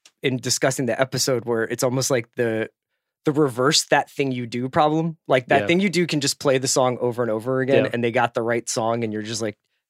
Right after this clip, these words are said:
Speaker 1: "That would be a hit. That's
Speaker 2: Yeah.
Speaker 1: right." But for Carmy's cooking, especially since food is so subjective, people have such wildly different tastes. Do you have to kinda keep it a little bit obscured what it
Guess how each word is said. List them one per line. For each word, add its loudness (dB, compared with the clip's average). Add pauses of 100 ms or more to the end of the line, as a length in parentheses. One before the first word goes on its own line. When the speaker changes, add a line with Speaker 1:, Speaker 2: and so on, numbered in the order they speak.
(100)
Speaker 1:
"That -4
would -6
be -2
a 2
hit. 0 (160)
That's 2
Speaker 2:
Yeah. 0
Speaker 1:
right." 2 (440)
But 4
for 2
Carmy's 2 (400)
cooking, 0
especially 0
since -4
food -4
is -2
so -2
subjective, -4 (100)
people -2
have -4
such -4
wildly 0
different -6
tastes. -2 (420)
Do -2
you 4
have 4
to 2
kinda 2 (120)
keep -4
it 2 (300)
a 2
little 2
bit 2 (140)
obscured -2
what 4
it 2